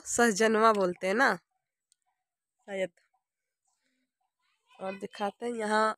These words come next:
हम लोग का बड़ा सा आम का पेड़ है। अभी तो फिलहाल आम नहीं है।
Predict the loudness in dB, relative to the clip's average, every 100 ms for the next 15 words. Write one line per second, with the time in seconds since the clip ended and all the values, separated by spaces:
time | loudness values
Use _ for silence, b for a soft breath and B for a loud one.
0 | -8 -10 -6 -4 2 2 2 0 0 0
1 | -2 -2 0 -2 -2 -6 -6 -4 -4 -4
2 | -8 -8 -6 -6 -6 0 4 6 6 4
3 | 2 0 2 0